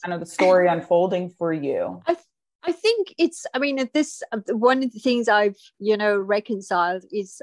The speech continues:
Speaker 2: I think our first series is going to be a long haul grind, because it is going to be the series where we're going to, you know,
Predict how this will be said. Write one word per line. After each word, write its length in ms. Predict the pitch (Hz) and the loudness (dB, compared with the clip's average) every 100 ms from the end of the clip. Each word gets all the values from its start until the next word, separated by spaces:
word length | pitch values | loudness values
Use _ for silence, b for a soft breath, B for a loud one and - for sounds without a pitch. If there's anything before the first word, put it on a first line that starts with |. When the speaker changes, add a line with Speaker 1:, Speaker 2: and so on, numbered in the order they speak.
| - | -4
Speaker 2:
I 160 | 220 240 | -2 0
think 200 | 254 226 | -2 0
our 180 | 214 | 0
first 360 | 214 226 220 - | 0 0 0 -4
series 540 | 208 196 175 170 175 - | -10 -6 -4 -6 -8 -6
is 340 | 233 214 196 - | 0 0 -2 -2
going 380 | 202 190 190 190 | 0 0 -4 -4
to 80 | 190 | -2
be 420 | 185 180 175 175 - | 0 0 -2 -4 0
a 40 | |
long 280 | 190 180 180 | 2 2 2
haul 240 | 180 175 180 | -4 -4 -4
grind, 560 | 180 175 151 147 _ - - _ | -2 -2 -4 -12 _ -20 -20 _
because 720 | 185 185 208 190 185 185 185 - | -6 -2 2 4 6 4 0 0
it 160 | 226 220 | 2 2
is 340 | 220 214 208 - | 0 0 -2 0
going 320 | 214 196 196 | 0 0 -4
to 100 | 196 | -8
be 140 | 196 | -8
the 80 | 190 | -8
series 500 | 196 202 196 185 180 | -8 -2 0 0 0
where 140 | 190 185 | 0 0
we're 100 | 190 | 2
going 280 | 190 196 190 | 0 0 -4
to, 180 | 196 180 - | -4 -6 -6
you 100 | 185 | -8
know, 200 | 185 | -6